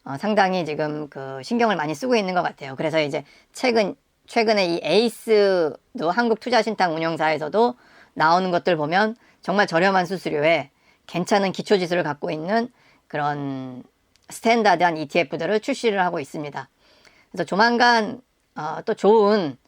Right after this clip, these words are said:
그러니까 비엔디 같은 이티에프가 해지되면서 그런 게 국내에도 좀 나올, 나오지 않을까라고,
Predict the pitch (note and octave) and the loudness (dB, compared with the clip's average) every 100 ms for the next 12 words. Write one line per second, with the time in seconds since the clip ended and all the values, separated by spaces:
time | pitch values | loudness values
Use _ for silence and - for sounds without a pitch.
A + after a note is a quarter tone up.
0 | _ E3+ C#3+ - F#3 A3 B3+ B3+ B3 A#3 | _ -2 -2 -2 2 2 2 2 2 2
1 | - - B3 B3+ B3+ _ _ _ F3 F#3 | 0 0 0 0 -4 _ _ _ -6 0
2 | G#3 F3+ E3 F3+ F3 A#3+ C4+ A3+ G3 F3+ | 2 2 2 2 2 -2 0 0 0 0
3 | F3 D3+ A3 B3 C4+ _ _ _ F3+ A3 | 0 2 4 4 0 _ _ _ -2 0
4 | G#3 G3+ A#3+ A#3 A3 F#3 F3 G#3 - _ | 0 2 4 4 2 4 4 2 -2 _
5 | - F3 G#3 G3+ F3 F3+ F#3+ F#3 F3 A3 | 0 2 4 2 0 0 2 4 4 4
6 | A#3+ | 2